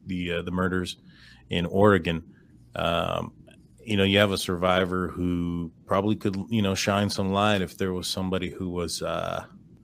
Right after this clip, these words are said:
on their, you know, negative list, so to speak. You know what I'm saying?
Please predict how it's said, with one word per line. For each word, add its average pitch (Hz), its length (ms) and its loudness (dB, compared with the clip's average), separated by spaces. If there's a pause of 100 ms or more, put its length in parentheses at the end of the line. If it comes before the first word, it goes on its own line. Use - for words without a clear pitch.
(120)
on 95 220 -2
their, 95 380 0 (260)
you 117 100 -4
know, 95 220 -8 (280)
negative 98 460 0
list, 98 340 0
so 90 120 -2
to 85 60 -4
speak. - 420 -8
You 90 60 -6
know 87 40 -2
what 87 100 -2
I'm 85 80 -6
saying? 98 260 -2